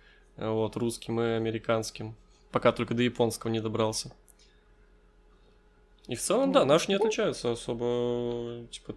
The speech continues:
Speaker 1: там не сказать, что вот там любители, а там профессионалы. А что насчет японского, кстати, Уве, ты что-нибудь видел? Там Касай какой-нибудь, всякое такое.
Speaker 2: Би джи дабл ю.
Speaker 1: Это н-, Би джи дабл ю. Это не то, что Анита, я путаю?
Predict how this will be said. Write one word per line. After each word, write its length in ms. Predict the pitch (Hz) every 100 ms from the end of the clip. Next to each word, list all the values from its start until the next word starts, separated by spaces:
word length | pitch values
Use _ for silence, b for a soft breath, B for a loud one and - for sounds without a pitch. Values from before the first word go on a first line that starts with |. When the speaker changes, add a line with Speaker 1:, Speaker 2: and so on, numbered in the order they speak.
| -
Speaker 1:
там 180 | 143
не 80 | 143
сказать, 260 | 143 170 131
что 380 | - 120 120 113
вот 240 | 113 117
там 180 | 123 123
любители, 460 | 123 131 147 123 117
а 140 | 113
там 240 | 113 113
профессионалы. 720 | 110 - 107 - 113 107 107 110 -
А 240 | 120 117
что 140 | -
насчет 220 | 143 - 131
японского, 460 | - 113 - -
кстати, 280 | - - -
Уве, 220 | 117 113
ты 120 | 110
что-нибудь 260 | - 117 107
видел? 140 | 143
Там 160 | 120 110
Касай 460 | - 123 - 135 151
какой-нибудь, 480 | 123 - 110 107
всякое 300 | - - -
такое. 380 | - - - 120 127 - - - - - - - -
Speaker 2:
Би 260 | 175 147 160
джи 180 | 151 147
дабл 400 | 147 151 170 175
ю. 180 | 196 - - - - _ _ _ - _ _
Speaker 1:
Это 500 | - 127 - 117 117 110 _
н-, 240 | 127 123 - - -
Би 160 | 120
джи 180 | 117 120
дабл 380 | 113 110 104 107
ю. 140 | 104
Это 180 | 107 -
не 100 | 117
то, 120 | 117
что 280 | 208 - 123
Анита, 380 | 120 117 110 -
я 80 | 107
путаю? 400 | - 175 -